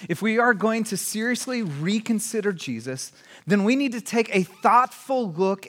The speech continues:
at the resurrection events. And did you know that all major historians agree on some founda-, foundational and fundamental facts about Jesus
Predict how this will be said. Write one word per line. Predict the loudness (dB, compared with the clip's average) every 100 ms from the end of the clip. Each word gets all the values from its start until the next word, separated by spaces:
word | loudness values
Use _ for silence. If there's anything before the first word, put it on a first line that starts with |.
| _
at | -6 -4
the | -4
resurrection | -4 0 0 2 -2 -4 -6 -16 _ -2 -2 -2 -4 -2 -4 -8 _ _
events. | -10 -6 -6 -8 -12 -16 -18 -16 -8
And | -8 0 0 2 2
did | 2 2
you | 0
know | 2 4 4 4 4
that | 2 6
all | 8 10 8
major | 6 2 2 0 0
historians | 0 -2 0 0 2 0 0
agree | -2 2 4 4
on | 2 0
some | -2 -6 -8 _
founda-, | 0 2 4 4 4 2
foundational | 4 4 4 0 0 -2 -2 -2
and | -2
fundamental | 2 2 4 2 2
facts | 2 2 2 -2
about | 2 2 2 -10 -20 -10
Jesus | -4 -4 2 2 0